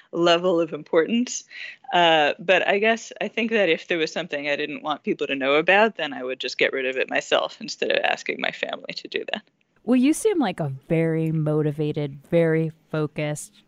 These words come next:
Speaker 2: disciplined person. I could be wrong, but that's what I,
Speaker 1: <laughs>
Speaker 2: I'm, I'm feeling from you. So I'm wondering about your writing process for this, and was inspiration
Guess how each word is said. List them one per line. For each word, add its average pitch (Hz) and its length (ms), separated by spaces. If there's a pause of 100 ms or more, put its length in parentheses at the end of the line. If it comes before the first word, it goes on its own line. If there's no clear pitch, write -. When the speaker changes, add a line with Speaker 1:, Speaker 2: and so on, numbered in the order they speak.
Speaker 2:
disciplined 147 680
person. 208 600 (420)
I 170 80
could 170 220
be 185 160
wrong, 151 440
but 220 240
that's 165 280
what 160 120
I, 151 180 (120)
Speaker 1:
<laughs> - 100
Speaker 2:
I'm, 165 300
I'm 185 160
feeling 190 480
from 160 200
you. 147 340 (260)
So 247 220
I'm 226 240
wondering 220 680 (160)
about 190 400
your 202 180
writing 196 480
process 143 520
for 143 180
this, 139 440 (120)
and 156 420 (300)
was 190 380
inspiration 175 960